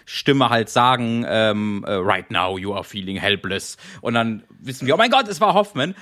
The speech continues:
Und in der Sekunde schneidet er halt, ähm, Erickson die Kehle durch, äh, und packt sich die, äh, Superhackerin, die das mit unglaublicher Technologie geschafft hat, ähm, die Unbenannte. Und in der Sekunde nimmt halt, zieht halt Perez sofort ihre Waffe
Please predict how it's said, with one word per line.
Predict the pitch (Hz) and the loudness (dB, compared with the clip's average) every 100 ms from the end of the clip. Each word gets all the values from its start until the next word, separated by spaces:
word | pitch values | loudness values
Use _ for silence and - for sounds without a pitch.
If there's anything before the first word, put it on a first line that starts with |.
| - | -10
Und | 143 | -4
in | 147 | 0
der | 160 | 0
Sekunde | 170 - 160 156 156 156 - | 0 -2 -2 0 -2 -4 -12
schneidet | - 156 147 151 | -8 2 2 4
er | 151 143 | 0 2
halt, | 139 135 - | 0 0 -4
ähm, | 127 | -4
Erickson | - 143 - - 139 | 0 0 -2 -6 -6
die | 131 | -6
Kehle | 123 156 170 | -4 -4 -4
durch, | 170 180 220 - - - - | -2 -4 -4 -8 -20 -20 -4
äh, | 143 139 139 143 | 2 4 4 2
und | 151 151 135 | 0 -2 -2
packt | - 185 - | -4 -4 -4
sich | - 190 - | -12 -12 -10
die, | 160 156 151 - | -10 -8 -6 -6
äh, | 139 | -6
Superhackerin, | 131 170 170 147 135 139 135 120 123 | -6 2 4 6 4 0 -4 -2 -2
die | 123 | -2
das | 120 117 - | -4 -6 -10
mit | 135 123 127 | -8 -8 -6
unglaublicher | 139 135 143 | -6 -4 -4
Technologie | 135 131 131 123 117 | -6 -8 -8 -8 -8
geschafft | - 143 - | -2 -2 0
hat, | 87 - _ - | -6 -6 _ 2
ähm, | 120 117 113 101 | 4 4 0 -2
die | 98 | -8
Unbenannte. | 65 95 131 117 101 90 92 - - - - | -8 -4 -2 0 2 0 0 -6 -8 -18 0
Und | 160 165 | 2 2
in | 160 | 4
der | 220 233 | 4 4
Sekunde | 247 240 202 160 | 0 0 0 0
nimmt | 185 190 | -2 0
halt, | 170 - - 127 | 0 -2 -16 -10
zieht | 185 | 0
halt | 185 160 | 0 2
Perez | 180 151 196 - | 0 2 0 -2
sofort | 175 185 | -6 -4
ihre | 156 151 | -4 -2
Waffe | 139 151 233 | -2 0 -2